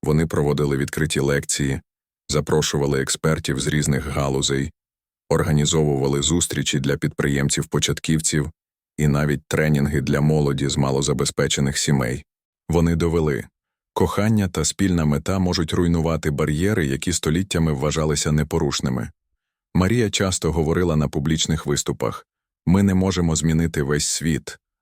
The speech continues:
але можемо змінити життя хоча б однієї людини. А це вже початок великої революції". Люди слухали її,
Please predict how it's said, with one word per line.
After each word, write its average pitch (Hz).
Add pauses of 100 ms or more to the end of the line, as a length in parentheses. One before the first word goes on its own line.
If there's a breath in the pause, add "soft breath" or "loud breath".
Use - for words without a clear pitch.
але 80
можемо 85
змінити 82
життя 78
хоча 80
б 73
однієї 69
людини. 67 (380)
А 80
це 95
вже 85
початок 78
великої 73
революції". 71 (800)
Люди 82
слухали 76
її, 60